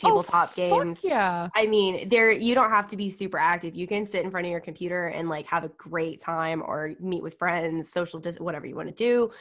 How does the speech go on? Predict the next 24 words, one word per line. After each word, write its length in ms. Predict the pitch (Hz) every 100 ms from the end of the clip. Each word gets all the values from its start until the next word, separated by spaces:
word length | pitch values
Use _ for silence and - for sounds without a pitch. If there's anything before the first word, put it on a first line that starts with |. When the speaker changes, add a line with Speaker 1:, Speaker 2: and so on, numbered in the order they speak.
| -
Speaker 1:
Yeah. 240 | 381 311 185
Speaker 2:
And 400 | 190 170 175 - -
those 240 | 202 254
can 160 | 302 240
be 400 | 190 180 165 - -
great 320 | 170 214 -
fun. 260 | 123 156 -
I've 100 | 196
got 140 | 190
a 20 |
friend 260 | 185 175 180
in 140 | 185
Seattle 400 | - 170 175 175 151
that 140 | 160
his 280 | 175 170 160
two 180 | - 190
outlets 480 | 165 170 175 165 -
are 380 | 165 165 165 165 - _ _ 190
D 180 | 208 208
and 100 | 202
D 340 | 196 196 - -
and 400 | 180 175 175 170
broadsword 560 | 185 247 - 165 147
fighting. 480 | - 156 92 165 180